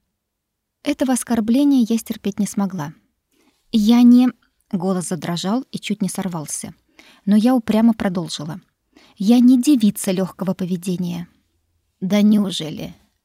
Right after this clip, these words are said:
А кто же ты?» Лорд, по-моему, искренне наслаждался моим негодованием. Отчеканил насмешливо. «Детка, среди студентов я тебя не помню,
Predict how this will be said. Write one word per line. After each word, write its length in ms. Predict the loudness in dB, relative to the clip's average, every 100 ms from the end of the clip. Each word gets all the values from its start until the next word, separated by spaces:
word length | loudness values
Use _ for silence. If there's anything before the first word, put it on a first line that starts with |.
| _ _
А 120 | -4
кто 420 | -4 -6 -2 2 2
же 140 | 0
ты?» 280 | -8 -12 -14 _ _ _ _ _ _ _ _ -4
Лорд, 340 | -2 -2 -4
по-моему, 460 | -2 2 4 4 2 -2
искренне 540 | -4 -4 -10 -10 -10 -10
наслаждался 720 | -10 -8 -10 -8 -8 -6 -2
моим 280 | -2 -2 -6
негодованием. 840 | -8 -10 -8 -8 -8 -8 -8 -12 -16 _ _ _ _ _ _ _
Отчеканил 600 | -10 -6 -6 0 2 2
насмешливо. 800 | 2 -2 -4 -8 -8 -10 -12 -14 _ _ _ _ _ _ _ _
«Детка, 560 | -4 -4 -4 -10 -16 -18 _ -8
среди 320 | -2 0 0
студентов 680 | 0 0 4 4 4 0
я 160 | -6 -6
тебя 240 | -4 -4
не 120 | -4 -6
помню, 480 | -8 -12 -12 -14